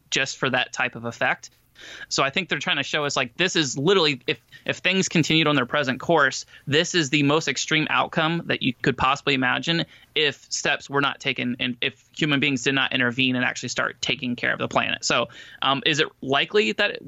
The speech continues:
the Earth would ever look like this? I'd hope not. Like, I certainly would hope not. But I think they were just trying to say, like, "Hey, this is possible if we don't do something." But, um,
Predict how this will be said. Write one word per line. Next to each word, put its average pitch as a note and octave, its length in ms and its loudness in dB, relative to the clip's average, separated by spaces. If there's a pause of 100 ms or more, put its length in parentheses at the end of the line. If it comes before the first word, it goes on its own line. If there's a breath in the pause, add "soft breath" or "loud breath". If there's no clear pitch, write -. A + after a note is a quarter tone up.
(140)
the F3 160 2
Earth G#3+ 200 4
would G3+ 120 0
ever G3 100 2
look G#3 140 2
like G#3 100 0
this? G#3 160 2
I'd B2+ 160 0
hope - 280 0
not. F#3 340 2
Like, B2+ 180 0
I B2+ 120 2 (200)
certainly D3 320 2
would C3 140 2
hope C3 160 0
not. B2+ 240 0
But C3 180 0 (840)
I D#3+ 120 0
think G3 120 0
they G#3 60 2
were F#3 60 2
just F3 100 0
trying F3+ 120 0
to E3 40 2
say, D#3+ 140 0
like, D3 180 2
"Hey, D#3 260 0
this C#3+ 300 0
is C#3 160 4
possible C3+ 380 0
if B2 160 -2
we B2+ 100 -2
don't A#2+ 160 0
do A#2+ 140 -2
something." - 340 -4
But, A#2+ 260 0
um, A2+ 300 0